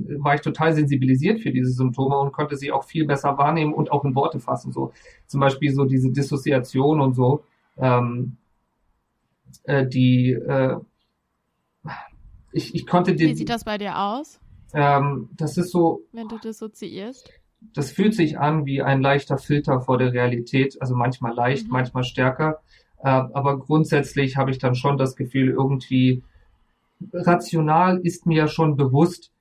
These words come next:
Speaker 1: dass die Realität, die ich gerade wahrnehme, so real ist, wie es halt sein kann, trotz subjektiver Wahrnehmung und so. Es ist trotzdem irgendwie die Realität, die ich gerade wahrnehme, aber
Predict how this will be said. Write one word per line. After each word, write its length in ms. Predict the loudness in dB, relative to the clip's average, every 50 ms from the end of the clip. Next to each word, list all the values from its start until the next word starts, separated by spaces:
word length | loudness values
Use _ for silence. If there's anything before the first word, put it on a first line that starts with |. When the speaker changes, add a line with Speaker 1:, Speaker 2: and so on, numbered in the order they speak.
| _ _ _ -2
Speaker 1:
dass 220 | 0 0 0 0
die 100 | 0 0
Realität, 580 | 2 4 4 4 4 2 2 2 2 2 2 2
die 60 | 0
ich 140 | -4 -4 -4
gerade 320 | -2 0 0 2 2 2 2
wahrnehme, 400 | 2 2 2 2 2 2 2 2
so 140 | 0 0 0
real 440 | 2 2 2 2 2 2 0 -4 -8 -12 -14 -16 _ -2
ist, 300 | 0 0 0 -2 _ -2
wie 120 | 0 2
es 200 | 2 0 0 0
halt 200 | 0 0 -2 -4 -10 _
sein 380 | -8 -2 0 0 2 2 0 0
kann, 420 | -2 -2 0 0 0 -2 -4 -6 -12 _ _ _ _ _ _ _ _ -2
trotz 280 | 2 4 4 4 4
subjektiver 560 | 2 2 2 2 0 0 0 2 2 2 4
Wahrnehmung 480 | 4 4 2 2 2 0 2 0 0 0
und 120 | -2 -6 -4
so. 140 | -2 -2 -2
Es 100 | 0 -2
ist 120 | -4 -2
trotzdem 300 | 0 0 0 0 -2 -4
irgendwie 260 | 0 0 0 0 0 0
die 100 | 0 2
Realität, 440 | 2 2 2 2 0 -2 -4 -6 -6
die 60 | -6
ich 60 | -10
gerade 160 | -10 -8 -4
wahrnehme, 300 | -2 -2 -2 -2 0 0
aber 180 | 0 0 0 -2